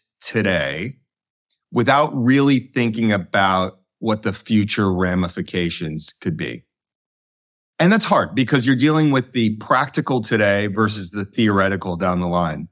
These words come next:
But really taking the time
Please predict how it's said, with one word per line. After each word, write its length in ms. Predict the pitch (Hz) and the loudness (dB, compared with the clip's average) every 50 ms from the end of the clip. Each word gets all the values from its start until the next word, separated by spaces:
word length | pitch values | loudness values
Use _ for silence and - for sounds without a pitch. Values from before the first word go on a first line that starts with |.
| _ _ _ _ _ _ _ _ _ _ _ | _ _ _ _ _ _ _ _ _ _ _
But 320 | - 127 117 - - _ _ _ _ _ _ _ _ _ - | 0 0 0 0 -6 _ _ _ _ _ _ _ _ _ -8
really 920 | 123 123 131 147 165 170 170 170 165 156 147 135 127 123 123 123 - - _ _ _ _ _ _ | -6 -4 0 2 4 4 4 4 4 4 4 4 4 4 2 0 -4 -10 _ _ _ _ _ _
taking 460 | - - - 143 135 127 110 127 123 117 | -10 -6 -2 -2 -2 0 0 0 2 2
the 80 | 113 | 0
time 680 | 101 107 110 117 113 110 107 104 104 101 101 101 107 | 0 -2 -2 0 0 2 2 2 2 2 0 0 0